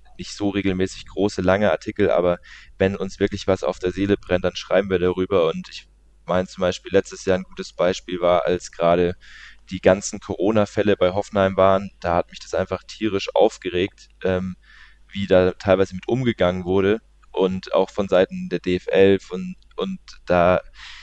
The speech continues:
habe ich dann halt mich mal hingesetzt und ewig rumrecherchiert, versucht diese ganzen Fälle aufzudröseln und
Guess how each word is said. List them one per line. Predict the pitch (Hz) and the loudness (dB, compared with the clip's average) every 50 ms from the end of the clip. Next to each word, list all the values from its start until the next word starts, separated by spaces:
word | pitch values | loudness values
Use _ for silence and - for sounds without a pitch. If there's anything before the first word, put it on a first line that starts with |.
| - - - | -20 -4 0
habe | 98 95 90 98 | 2 2 2 0
ich | - | 0
dann | - 104 92 95 | 2 2 4 6
halt | 95 95 98 92 - | 6 6 6 4 2
mich | 95 92 - | -4 -10 -4
mal | - 92 92 | -2 -2 0
hingesetzt | 95 104 104 110 107 98 104 101 104 - - - - - - | 0 -2 -2 -2 0 4 4 4 4 2 -2 -12 -12 -8 -6
und | 92 92 95 - - | -6 -6 -6 -8 -4
ewig | - 101 98 101 98 - - - | -2 -2 0 -2 -4 -6 -4 -4
rumrecherchiert, | 104 104 101 104 104 - 104 101 - - 110 107 107 107 - | -4 0 0 -2 -2 -2 -4 -6 -6 -2 2 4 4 2 2
versucht | - 104 95 - 101 - - | 0 -4 -4 -4 -6 -10 -10
diese | 104 92 95 | -8 -6 -2
ganzen | 90 90 92 - - - | -2 -2 -2 -2 -6 -12
Fälle | - - 104 107 117 95 82 | -2 0 4 6 6 6 6
aufzudröseln | 90 - - - - - 80 92 92 95 98 98 92 92 - | 4 0 -4 -12 -14 -4 0 0 0 2 0 -2 -4 -4 -6
und | - 87 92 90 - | -8 -8 -8 -8 -10